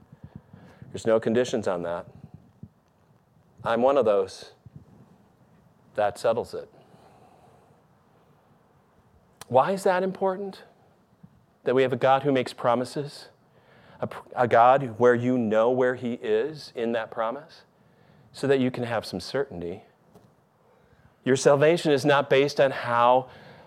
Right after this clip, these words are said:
smart you are, how pious you are, how good you are today, how you're feeling. You don't just,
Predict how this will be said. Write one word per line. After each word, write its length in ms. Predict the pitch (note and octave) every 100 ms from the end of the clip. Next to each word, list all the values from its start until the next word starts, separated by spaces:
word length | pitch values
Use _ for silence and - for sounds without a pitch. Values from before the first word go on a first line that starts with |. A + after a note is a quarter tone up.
| -
smart 440 | - - A#2+ A#2 C3
you 160 | A#2
are, 420 | G#2+ G#2 G#2+ G2+ - _ _ _ _ _ _ _ _ _ _ _ _ _ _ _ _ _
how 640 | - C3+ B2+ A#2+ A#2 A2+ -
pious 560 | - B2+ A#2+ A#2+ A2
you 160 | G2 F#2
are, 380 | D#2+ C#2+ D2+ - _ _ _ _ _ _ _ _ _ _
how 220 | D3+ C#3
good 420 | B2 - D3 C#3+
you 180 | C3+ C3
are 200 | B2 B2
today, 460 | B2 A2 A2+ A2 G#2
how 240 | C#3+ D3
you're 160 | C#3+ B2+
feeling. 600 | - B2 D3 A2 D#2+ - - _ _ _ _ _ _ _ _ _ _ _ _ _ _ _ _ _ -
You 80 |
don't 260 | C#3+ F3+ F#3
just, 360 | D#3+ D3+ -